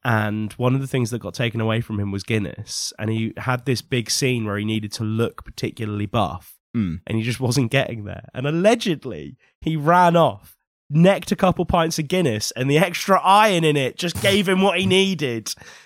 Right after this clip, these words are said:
Speaker 1: So, like, he has had his diet, his, like, team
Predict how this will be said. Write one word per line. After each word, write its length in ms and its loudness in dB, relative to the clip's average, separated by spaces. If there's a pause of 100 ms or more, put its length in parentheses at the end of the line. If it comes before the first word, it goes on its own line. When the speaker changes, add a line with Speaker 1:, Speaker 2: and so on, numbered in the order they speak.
(180)
Speaker 1:
So, 180 2
like, 280 2
he 240 -4
has 160 -4
had 340 2
his 240 0
diet, 380 4
his, 160 4
like, 260 -2
team 520 0